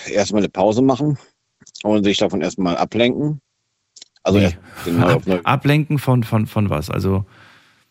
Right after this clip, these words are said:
Speaker 2: ich will jetzt keine Punkte aufzählen, weil dann irgendwer sich auf, auf den Fuß getreten fühlt und sagt, „Moment mal.“ Heißt ja nicht, dass ich, ne? Also es gibt ja viele Dinge, die einfach nicht gut sind. Für die Gesundheit nicht gut sind,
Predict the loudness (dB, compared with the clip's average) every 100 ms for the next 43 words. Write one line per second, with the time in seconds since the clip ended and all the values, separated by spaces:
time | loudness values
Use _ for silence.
0 | _ 2 2 2 0 0 2 2 2 0
1 | 0 0 -4 0 2 2 2 0 -2 0
2 | 2 2 0 -4 -4 -4 -4 -6 -4 -2
3 | -2 -4 -4 -2 -2 -2 -2 0 -2 -2
4 | 0 4 4 4 2 -2 -4 -8 -18 -20
5 | -20 _ _ _ -4 0 0 0 -2 -4
6 | 0 2 2 0 -2 -2 -4 -4 -2 0
7 | 0 0 0 -2 -2 -6 -6 -8 -8 -6
8 | -8 -8 -4 -2 0 0 0 2 0 0
9 | -2 -2 -2 0 0 0